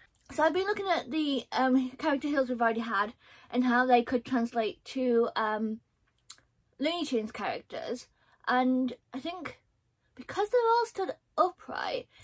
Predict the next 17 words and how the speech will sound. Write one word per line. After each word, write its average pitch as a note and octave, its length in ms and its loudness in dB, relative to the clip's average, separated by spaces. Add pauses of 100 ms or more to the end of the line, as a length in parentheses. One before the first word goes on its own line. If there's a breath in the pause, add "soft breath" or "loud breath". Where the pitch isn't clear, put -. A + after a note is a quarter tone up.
it C4 60 -2
would C#4+ 140 2
be D#4 80 2
hard D#4 360 2
to D4 100 -6
maybe B3+ 280 2
turn A#3 420 -2
the G3+ 280 -8 (260 soft breath)
bunnies C4 600 2
or G3 180 -2
the, G#3 320 -6 (320)
um, G#3+ 540 -8 (420)
unicorns C4+ 760 0
or A3+ 80 0
anything B3 260 2
like A#3+ 180 -2
that A3+ 280 2